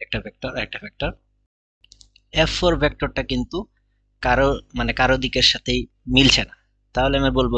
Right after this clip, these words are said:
কি এফ ওয়ান আর এফ টু ভেক্টরের ডিরেকশন সেম না, সেম না, আর এ, এ, তার ম্যাগনিটিউড সেম হলেও হতে পারে, না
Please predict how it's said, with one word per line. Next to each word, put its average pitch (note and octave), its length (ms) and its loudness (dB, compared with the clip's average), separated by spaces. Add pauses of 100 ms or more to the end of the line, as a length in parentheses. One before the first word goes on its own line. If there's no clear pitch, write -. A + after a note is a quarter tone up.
কি - 80 -14 (600)
এফ C3+ 280 0
ওয়ান D3+ 180 0
আর C#3 140 2
এফ - 140 -2
টু C#3+ 60 0 (100)
ভেক্টরের C3 400 -2 (280)
ডিরেকশন C3 380 -2 (160)
সেম A#2 160 2 (120)
না, E3 60 -2 (1300)
সেম A#2+ 280 -2 (100)
না, D#3+ 80 4 (760)
আর G#2 80 0 (2250)
এ, A2 120 0 (1040)
এ, A2 60 -4 (140)
তার B2 180 2
ম্যাগনিটিউড D3+ 480 2 (300)
সেম D3 140 4 (100)
হলেও C#3+ 280 2
হতে C#3 240 -2
পারে, C3+ 140 4 (100)
না A#2+ 60 6